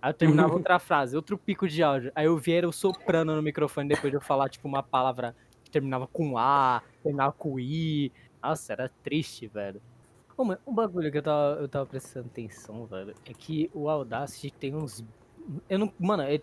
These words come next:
Speaker 1: ele tem o problema que eu tava tentando recortar o áudio, aí eu colava pra colocar ele no começo, que era eu colocando a introdução,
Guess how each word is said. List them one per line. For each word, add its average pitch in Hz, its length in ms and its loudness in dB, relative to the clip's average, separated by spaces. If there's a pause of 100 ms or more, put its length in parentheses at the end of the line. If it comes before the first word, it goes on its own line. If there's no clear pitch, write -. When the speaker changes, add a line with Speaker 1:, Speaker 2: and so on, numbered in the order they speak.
(140)
Speaker 1:
ele 160 140 -2
tem 202 100 -2
o 196 40 -6
problema 156 440 0
que - 80 -10
eu 143 60 -4
tava 143 160 -2
tentando 143 260 -6
recortar 151 720 -2 (340)
o 123 120 -2
áudio, 143 280 2
aí 143 60 0
eu 156 80 2
colava 143 720 0 (500)
pra 135 240 -2
colocar 135 520 -2
ele 131 160 -6
no 135 120 -8
começo, 135 520 -2
que - 120 -8
era 127 100 -2
eu 131 100 -2
colocando 127 340 -8
a - 20 -8
introdução, 127 680 -6